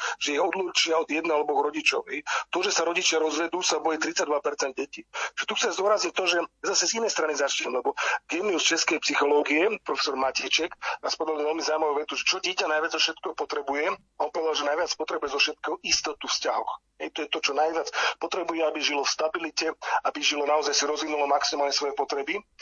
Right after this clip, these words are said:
To znamená, deti sa boja to, že tá istota v tých vzťahoch sa im rozpadne.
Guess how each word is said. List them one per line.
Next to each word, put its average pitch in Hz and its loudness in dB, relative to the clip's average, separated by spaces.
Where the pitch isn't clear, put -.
To - 0
znamená, 165 2
deti 220 0
sa - 2
boja 180 2
to, 175 0
že 196 0
tá 175 2
istota 196 -2
v - -8
tých - 0
vzťahoch 156 4
sa 151 2
im 139 0
rozpadne. 131 -2